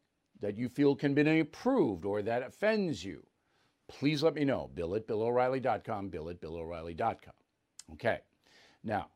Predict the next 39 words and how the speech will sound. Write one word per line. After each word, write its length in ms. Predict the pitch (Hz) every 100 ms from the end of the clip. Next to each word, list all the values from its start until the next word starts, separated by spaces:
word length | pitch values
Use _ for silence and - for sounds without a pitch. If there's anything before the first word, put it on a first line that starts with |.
| _ -
I 40 |
want 180 | - 90
you 80 | 113
to 40 |
spread 240 | - 131 123
the 80 |
word. 380 | 127 120 87 - _ -
This 220 | 101 -
is 260 | 113 113 -
the 140 | 78
most 340 | 76 110 131 -
important 480 | 131 156 165 147
election 460 | 151 139 131 - 127
of 100 | 95
our 260 | 87 117 120
lifetimes. 760 | 117 95 - 67 52 - - _ _ _ _ _ -
You 100 | 85
got 320 | 120 113 -
to 60 |
get 200 | 143 156
people 340 | - 156 143 147
focused 760 | - 139 139 - - - - - _ -
on 180 | 107
the 100 | 107
truth, 540 | 117 - - 156 - _ _ _ _ -
and 160 | 78 78
they'll 140 | 113
find 320 | - 147 147
it 100 | 156
here, 460 | - - - 127 - _ _ _ _ _ _ _ _
all 100 | 78
right? 260 | 98 156 196 _ _ _ -
So 180 | -
we 120 | 80 80
got 160 | 80
the 60 | -
First 400 | - 151 156 -
T 180 | 180 160
V, 520 | 160 165 165 165